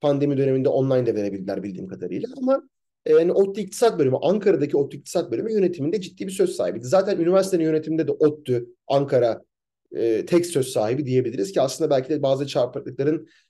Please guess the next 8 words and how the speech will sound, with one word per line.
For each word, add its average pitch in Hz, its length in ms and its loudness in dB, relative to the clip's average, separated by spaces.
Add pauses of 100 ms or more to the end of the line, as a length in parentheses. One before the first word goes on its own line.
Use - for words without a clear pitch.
(140)
e, 120 440 2
temel 147 240 2
gerekçelerinden 135 520 0
bir 135 60 -6
tanesi 117 360 -4
kötü 139 300 -6
yönetimin 135 440 0
ve 123 240 2